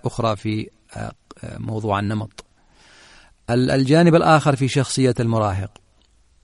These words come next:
وهنا لا نتكلم عن شخصية المراهق وحدها، بل عن كل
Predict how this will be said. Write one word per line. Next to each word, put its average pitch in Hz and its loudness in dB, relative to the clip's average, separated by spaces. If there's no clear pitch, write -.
وهنا 123 -2
لا 147 0
نتكلم 135 -2
عن 123 -2
شخصية 123 -4
المراهق 120 -2
وحدها، 113 -4
بل 135 -2
عن 131 -2
كل 165 4